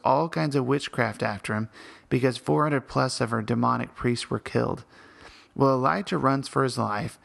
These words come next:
mainly because he believes this lie that he's the only one left. And he was physically and spiritually tanked. I mean, completely exhausted. His body was broken. His body was on the brink of collapse, and he even considered suicide. But he managed to journey to Mount Horeb,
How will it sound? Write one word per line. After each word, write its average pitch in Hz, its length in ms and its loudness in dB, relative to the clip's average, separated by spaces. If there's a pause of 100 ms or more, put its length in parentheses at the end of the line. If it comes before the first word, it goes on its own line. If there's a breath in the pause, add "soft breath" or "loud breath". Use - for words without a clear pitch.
(240 loud breath)
mainly 190 240 2
because 143 320 0
he 127 100 2
believes 117 360 2
this 107 220 -2
lie 113 360 2
that 110 240 -2 (260 loud breath)
he's 127 280 0
the 123 180 2
only 127 320 2
one 113 220 -2
left. 117 420 -4 (640 loud breath)
And 123 100 2
he 131 60 4
was 127 140 0
physically 151 720 0
and 120 160 -2
spiritually 123 540 0
tanked. - 480 -2
I 131 100 2
mean, 139 180 2
completely 127 500 2
exhausted. 113 600 0
His 117 140 0
body 120 360 2
was 107 180 -6
broken. 117 520 -4 (540 loud breath)
His 123 200 2
body 127 280 4
was 131 140 -2
on 123 80 0
the 120 80 0
brink 131 320 0
of 123 140 -2
collapse, - 460 -2
and 120 80 2
he 113 80 2
even 123 280 0
considered 117 540 0
suicide. 107 600 -2 (800 loud breath)
But 127 120 4
he 127 100 4
managed 139 480 0
to 160 60 0
journey 123 380 0
to - 100 -2
Mount 113 340 0
Horeb, 107 500 -2